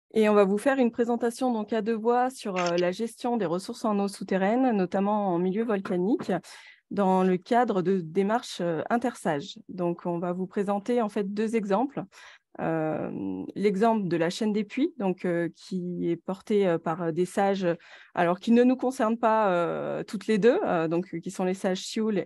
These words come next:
et Aliaval. Et puis, euh, celui qui nous concerne le plus, c'est-à-dire le massif du Devès,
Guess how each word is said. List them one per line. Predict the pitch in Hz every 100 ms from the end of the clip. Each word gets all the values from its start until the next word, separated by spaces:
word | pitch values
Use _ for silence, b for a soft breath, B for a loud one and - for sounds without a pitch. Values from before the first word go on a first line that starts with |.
| -
et | 180
Aliaval. | 175 175 170 165 196 285 302 B B B
Et | -
puis, | 196 233 254
euh, | 208 180
celui | 180 226 220 226
qui | 233
nous | 226
concerne | 226 220 220 208 185 180
le | 185
plus, | - 269 -
c'est-à-dire | 202 180 175 185 160
le | 165
massif | 185 226 262
du | 196 185
Devès, | 175 160 190 269